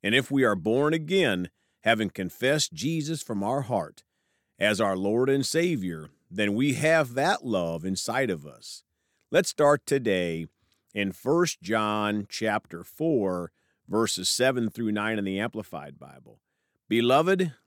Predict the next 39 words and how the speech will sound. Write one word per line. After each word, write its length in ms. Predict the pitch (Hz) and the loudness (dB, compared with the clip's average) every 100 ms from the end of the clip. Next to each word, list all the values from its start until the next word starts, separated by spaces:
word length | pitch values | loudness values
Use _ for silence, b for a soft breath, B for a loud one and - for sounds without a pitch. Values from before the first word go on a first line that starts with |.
| - | -4
let 200 | 104 127 | 0 2
us 200 | 117 - 127 | 0 -2 0
unselfishly 880 | 165 202 - 156 160 165 160 - 160 | 2 0 0 2 2 0 -8 -6 -4
love 580 | 131 127 98 87 82 - | 0 2 2 0 -4 -8
and 200 | 101 95 | -6 -6
seek 380 | - 123 131 - | -4 -4 -4 -4
the 100 | 117 | -6
best 420 | 87 123 110 - | 0 2 0 -4
for 100 | 101 | -8
one 260 | 98 95 98 | -6 -4 -4
another. 500 | 98 90 76 69 _ _ _ _ _ | -4 -6 -10 -20 _ _ _ _ _
For 240 | - 123 | 0 2
love 400 | 120 131 165 190 | 4 4 4 2
is 160 | 113 - | 0 -6
from 480 | - 151 226 226 98 | 0 2 2 0 -2
God, 460 | 80 73 71 73 - - | -4 -6 -12 -16 -18 -8
and 160 | 104 - | -8 0
everyone 500 | 131 180 208 208 165 | 2 2 2 4 2
who 140 | 139 | 0
loves 400 | 123 135 151 139 | 2 2 2 -2
others 600 | - 160 202 101 92 87 - _ _ | 0 2 2 0 -2 -6 -14 _ _
is 200 | 101 104 | -2 -2
born 340 | 82 113 170 190 | 2 4 4 4
of 200 | 110 82 | 0 -4
God 420 | 85 78 76 76 _ _ _ | -6 -6 -10 -14 _ _ _
and 180 | 101 107 | 0 2
knows 320 | 113 175 165 | 4 4 4
God 420 | 117 123 123 123 - | 2 2 4 2 0
through 160 | 98 | -6
personal 640 | - 135 160 - 160 160 | -4 -2 -2 -2 -4 -4
experience." 760 | 160 - - 127 107 73 - - _ _ _ _ _ | -4 -6 -2 0 0 -4 -16 -20 _ _ _ _ _
Eight, 340 | 95 101 120 - _ - | 0 0 0 -6 _ -10
"And 100 | 107 | -2
the 60 | 110 | 2
one 280 | 117 175 160 | 4 4 4
who 140 | 123 | 0
does 320 | 90 110 92 | 0 -2 -2
not 400 | 104 127 202 - | 0 0 0 -2
love 520 | 120 92 82 80 92 | -4 -4 -4 -8 -12